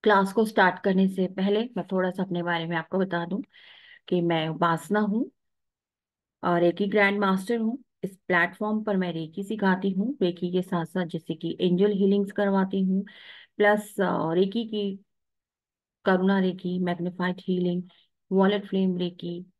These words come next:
और अभी आज आप लोगों के साथ हमारा Money Reiki का webinar है। तो ये सभी चीज़ें मैं यहाँ पर सिखाती हूँ। इसके अलावा और भी बहुत सारी modalities पर मैंने काम किया है और काम कर भी रही हूँ, लेकिन इस प्लेटफॉर्म पर मैं यही सब कुछ सिखाती हूँ।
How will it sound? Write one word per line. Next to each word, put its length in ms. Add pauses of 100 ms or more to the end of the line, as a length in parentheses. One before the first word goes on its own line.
(540)
और 160
अभी 240
आज 360 (140)
आप 220
लोगों 200
के 140
साथ 200 (100)
हमारा 300
Money 380 (100)
Reiki 300
का 220 (120)
webinar 420
है। 200 (560)
तो 60
ये 160
सभी 440
चीज़ें 440
मैं 140
यहाँ 320
पर 100
सिखाती 460
हूँ। 180
इसके 200
अलावा 300
और 220
भी 120
बहुत 280
सारी 200
modalities 720 (640)
पर 120
मैंने 220
काम 300
किया 240
है 220
और 140
काम 260
कर 180
भी 160
रही 260
हूँ, 260 (300)
लेकिन 280
इस 160
प्लेटफॉर्म 560
पर 180
मैं 140
यही 380
सब 220
कुछ 200
सिखाती 420
हूँ। 140